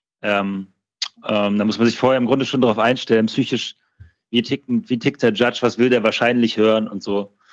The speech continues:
Ähm, das ist ja alles ein großes, ähm, Schauspiel, nee, ein psychologisches, ähm, Spielchen.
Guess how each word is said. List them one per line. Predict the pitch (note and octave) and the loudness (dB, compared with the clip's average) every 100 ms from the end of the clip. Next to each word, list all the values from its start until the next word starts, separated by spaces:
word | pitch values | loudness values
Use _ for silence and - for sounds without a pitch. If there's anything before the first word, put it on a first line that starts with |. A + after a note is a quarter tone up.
| - - _ _ _ - | -20 -20 _ _ _ -2
Ähm, | G#2+ G2+ G2 | 0 0 -2
das | G2 | -4
ist | A2 | 0
ja | A#2 | 2
alles | A#2+ A2+ | 2 0
ein | A#2 | 2
großes, | A2+ B2+ A#2+ - - G#2+ | 2 2 -2 -8 -6 0
ähm, | A2 G#2+ G#2 G#2+ | 2 2 0 -2
Schauspiel, | - A#2 - A2 G#2 G2 _ | 0 -2 0 -2 0 -2 _
nee, | G#2 F#2+ F2+ - | -6 -6 -6 -6
ein | G2+ | -6
psychologisches, | - A2+ A#2+ B2 A2+ A2 - - | -2 2 4 2 0 -2 -4 0
ähm, | G2+ G2 G2+ | 0 2 -2
Spielchen. | - A#2 G#2+ F#2 | 2 2 2 -4